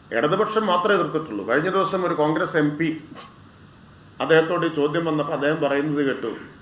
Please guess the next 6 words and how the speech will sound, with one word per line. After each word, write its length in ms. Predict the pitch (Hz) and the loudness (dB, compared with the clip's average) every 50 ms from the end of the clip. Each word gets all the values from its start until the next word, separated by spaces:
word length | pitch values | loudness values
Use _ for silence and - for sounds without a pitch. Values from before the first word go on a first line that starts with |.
| - - - - - - - - - - - - | -20 -20 -20 -20 -20 -20 -20 -20 -20 -16 -10 -6
"ആ, 400 | 117 113 113 110 110 107 - - | -4 -4 -2 -2 -4 -6 -6 -6
എനിക്കറിയില്ല, 720 | - 127 127 123 127 117 139 151 139 123 113 113 110 98 - - | -8 -8 -4 -2 -2 0 0 0 0 0 -2 -6 -6 -8 -8 -6
ഓർമ്മയില്ല" 640 | 110 117 139 143 143 131 120 110 110 110 110 113 - - | -4 -4 -2 -2 -2 -4 -4 -6 -6 -6 -8 -8 -8 -10
എന്നൊക്കെ. 380 | 110 107 104 92 - 90 82 - - - - - - - - | -8 -8 -8 -10 -10 -10 -12 -16 -18 -20 -20 -20 -10 -4 -4
ഇത്രയും 480 | 139 143 - - 170 180 175 185 185 | -4 -2 0 0 2 4 4 2 4
നിർണായകമായ 1080 | 170 156 147 143 156 151 156 160 160 156 156 151 147 139 131 127 127 127 135 147 156 | 2 0 2 2 2 4 6 6 6 6 4 4 2 2 2 2 2 2 0 0 -2